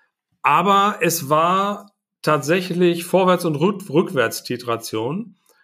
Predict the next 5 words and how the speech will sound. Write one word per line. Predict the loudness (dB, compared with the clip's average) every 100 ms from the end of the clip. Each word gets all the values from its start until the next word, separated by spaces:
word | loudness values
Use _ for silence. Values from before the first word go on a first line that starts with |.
| _ _ -10
Die | -8
Experten | -6 -6 -2 2 2 2 2 2 0 -4
für | -6 -2 0 0
Vorbehandlungsprozesse | 2 2 4 2 2 2 0 -4 -4 -4 0 0 0 0 0 -2 -2
wissen, | 0 0 2 0 -2 -6 -16